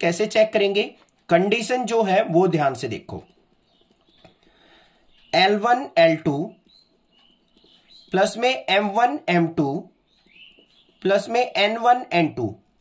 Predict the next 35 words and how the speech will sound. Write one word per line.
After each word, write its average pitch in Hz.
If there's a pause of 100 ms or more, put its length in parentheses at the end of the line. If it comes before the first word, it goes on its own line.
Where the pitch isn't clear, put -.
डायरेक्शन 135
कोसाइंस 190
की 233
जो 233
मल्टीप्लिकेशन 226
है 226
उसका -
सम 151 (400)
अगर 202
equal 254
to 247
zero 208
आ 165
जाए 123 (640)
तो 240
हम 247
कह 220
सकते 214
हैं 240
कि 262
two 220
lines 196
are 196
perpendicular 170
to 220 (120)
each 120
other। 87 (360)
बस 247
इसी 233
फॉर्मूले 226
का 226
यूज़ 202
करना 160
है 156
हमें। 143